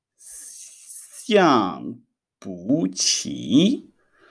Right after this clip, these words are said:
מילה הבאה. 想起来.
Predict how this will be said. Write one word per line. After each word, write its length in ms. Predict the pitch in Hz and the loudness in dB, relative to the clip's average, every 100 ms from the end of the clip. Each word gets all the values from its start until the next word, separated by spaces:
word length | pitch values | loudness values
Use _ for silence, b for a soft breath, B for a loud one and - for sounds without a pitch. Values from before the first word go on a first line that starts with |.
| b b b b _ _ _ _ _ _ | b b b b _ _ _ _ _ _
מילה 240 | 113 101 90 | 2 4 2
הבאה. 460 | 80 - 175 151 - - _ _ _ _ - | 0 0 2 2 2 -8 _ _ _ _ -10
想 1200 | - - - - - 92 156 139 160 135 196 190 | -6 -6 -4 -6 -4 -4 -4 -6 2 6 6 4
起 760 | - - - - 87 147 180 - | -2 -2 -2 -2 4 6 6 0
来. 800 | 98 87 76 170 214 185 226 | -4 -4 -4 2 4 4 2